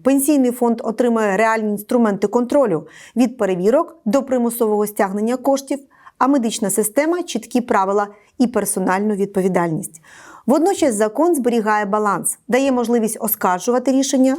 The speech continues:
зупиняти нарахування пені і навіть автоматично визнавати скаргу задоволеною, якщо пенсійний фонд не встигає розглянути її вчасно.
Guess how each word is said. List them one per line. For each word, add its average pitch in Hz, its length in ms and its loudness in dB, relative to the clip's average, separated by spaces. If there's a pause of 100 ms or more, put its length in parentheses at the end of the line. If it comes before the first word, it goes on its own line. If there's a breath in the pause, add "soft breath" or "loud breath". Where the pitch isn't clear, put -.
зупиняти 247 600 0
нарахування 202 580 -2
пені 190 520 0
і 226 80 2
навіть 202 380 0
автоматично 202 720 -2
визнавати 269 460 0
скаргу 240 500 -4 (300 loud breath)
задоволеною, 202 800 0 (360 loud breath)
якщо 233 360 0
пенсійний 196 480 0
фонд 330 280 0 (240 soft breath)
не 254 140 4
встигає 202 500 0
розглянути 240 720 0
її 196 260 0
вчасно. 175 580 -4